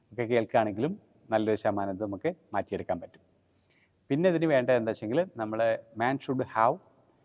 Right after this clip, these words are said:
a will power, strong will power. ഏ, ആ സ്ട്രോങ് വിൽ പവർ ഉണ്ടെങ്കിൽ നമുക്കിതിനെ ഒരു പരിധിവരെ മാറ്റിയെടുക്കാവുന്ന ഒന്നാണിത്. അല്ലാത്ത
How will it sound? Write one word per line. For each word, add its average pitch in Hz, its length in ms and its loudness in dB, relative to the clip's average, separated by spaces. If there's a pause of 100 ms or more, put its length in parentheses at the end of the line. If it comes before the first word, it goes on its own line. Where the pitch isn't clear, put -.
(400)
a 104 120 4 (140)
will 104 240 0
power, 101 180 4 (160)
strong 127 480 4 (100)
will 104 240 -2
power. 98 220 -2 (640)
ഏ, 135 180 -4 (720)
ആ 127 100 0
സ്ട്രോങ് 170 500 4
വിൽ 143 260 0
പവർ 175 300 6
ഉണ്ടെങ്കിൽ 120 380 0 (280)
നമുക്കിതിനെ 104 440 -6 (500)
ഒരു 98 200 -4
പരിധിവരെ 95 460 -2
മാറ്റിയെടുക്കാവുന്ന 98 720 -2 (360)
ഒന്നാണിത്. 92 420 -8 (800)
അല്ലാത്ത 113 280 2